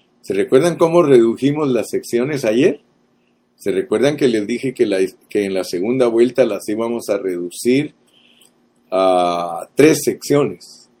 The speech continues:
A ver quién me pone las tres secciones, pues. Les dije que la íbamos a reducir a tres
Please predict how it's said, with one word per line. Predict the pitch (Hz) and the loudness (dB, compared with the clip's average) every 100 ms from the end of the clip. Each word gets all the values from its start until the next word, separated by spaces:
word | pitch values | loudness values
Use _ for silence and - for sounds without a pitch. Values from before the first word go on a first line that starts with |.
| _ _ - | _ _ -6
A | 95 | 2
ver | 110 123 | 4 4
quién | - 135 135 | 2 0 2
me | 123 | 0
pone | 123 127 123 | 2 2 2
las | 101 98 - | -4 -8 -2
tres | 123 120 | -2 -2
secciones, | 98 - 120 110 90 - | -8 -4 -4 -4 -8 -16
pues. | - - _ _ _ _ _ - | -20 -20 _ _ _ _ _ -4
Les | 92 | -4
dije | 87 107 135 | -2 -2 -2
que | 135 113 | 2 2
la | 95 | 2
íbamos | 101 120 127 127 | 2 2 2 0
a | 113 | 0
reducir | 98 92 90 90 - 120 151 196 - _ _ _ _ _ | 0 0 -2 -8 -2 0 0 -2 -14 _ _ _ _ _
a | 95 92 | -8 -6
tres | - 110 139 170 - - | 0 4 6 4 -4 -14